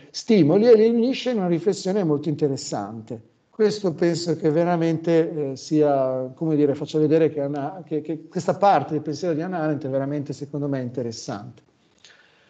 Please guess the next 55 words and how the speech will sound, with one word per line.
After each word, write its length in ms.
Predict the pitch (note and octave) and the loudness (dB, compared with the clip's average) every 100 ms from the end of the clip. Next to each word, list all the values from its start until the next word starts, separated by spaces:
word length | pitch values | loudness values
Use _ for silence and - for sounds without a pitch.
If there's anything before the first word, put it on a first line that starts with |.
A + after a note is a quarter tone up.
| _ _ _ _ _ _ _ _ _ _ _ | _ _ _ _ _ _ _ _ _ _ _
Il 200 | - D4+ | -2 0
problema 580 | D4+ C#4+ C4 C4 B3 A#3+ | 2 2 4 4 4 4
è 20 | |
appunto, 460 | - - F#3+ E3+ G#3 | 2 0 0 2 4
e 40 | |
allora 200 | D#3 F3 | 6 4
a 40 | |
questo 220 | C3+ - F3+ | 0 -4 -6
punto 320 | E3 D#3 D#3+ | -2 -2 0
ecco 220 | C#3+ F#3+ | -2 -4
come 220 | D3+ D3+ | -4 -4
affrontarlo, 680 | C#3+ C#3+ C#3+ C#3 G#3+ C#3+ C3+ | -6 -8 -8 -2 2 2 0
perché, 440 | C3 D3+ F3 C#3 | -4 -4 0 0
mh, 380 | B2+ C#3 D3+ D3+ D3+ | -2 -12 -14 -14 -4
per 160 | D#3+ | -2
motivi 420 | D#3 D#3 G3+ G3+ | 0 -2 -2 -2
che 80 | E3+ | 0
in 120 | D#3 | 0
parte 280 | D3 F3 F3+ | 2 0 0
spiegavo, 680 | D#3+ - D#3 E3 D#3+ C3 A#2+ | -8 -4 0 2 2 0 -2
che 100 | B2 | -8
poi 220 | C3+ D3+ | -4 -4
possiamo 400 | D3+ C3 D3 C#3 | -4 -8 -6 -6
spiegare 420 | C3+ D#3 C#3+ C#3 | -6 -4 -2 -2
meglio 240 | C#3 C#3+ F#3 | -2 0 2
dopo, 300 | F#3 C#3+ D#3 | 2 2 2
la 80 | D3+ | 2
filosofia 420 | F#3+ F#3 F#3+ A3+ | 0 -2 0 0
ha 40 | |
clamorosamente 680 | A3+ D3+ D3+ D3+ D#3+ E3+ E3 | 0 0 2 0 0 -2 -4
fallito, 400 | C#3 F3+ F3 D#3 | -2 0 2 0
nel 140 | C#3+ | -4
senso 260 | C#3 F3+ D#3 | -4 -6 -6
che 140 | D3+ | 0
nel 120 | D#3 D3+ | 0 2
momento 360 | E3+ A3 G#3 | 2 2 0
in 80 | E3+ | 0
cui 160 | F#3 D3+ | 4 4
la 80 | |
filosofia 420 | B2+ D3 D3+ D3+ G#3+ | 4 2 0 0 0
si 120 | E3+ | 2
è 40 | |
dedicata 560 | D3+ D3+ D3+ F3+ F#3+ D#3 | 2 0 2 2 2 0
a 40 | |
quest'idea 440 | C#3 C#3 D#3 D3+ F#3+ | -2 -2 0 2 2
della 180 | D3+ | 2
vita 240 | C#3 E3 E3+ | 2 0 -2
contemplativa, 880 | D3 C3+ C#3+ C#3+ C#3 D3 D#3 C3 | -4 -2 0 0 -2 4 4 4
a 20 | B2 | 0
questo 240 | C#3+ - | -6 -4
modello 360 | D3 D3+ F3 D#3 | -2 2 2 2
forte 340 | E3+ E3+ D3 | 2 0 0
di 80 | C#3 | 0
vita 220 | D3+ C#3+ | 0 -2
contemplativa 720 | C3+ C3 C#3+ C#3 E3+ F3+ D#3+ | -4 -2 -2 -2 0 2 2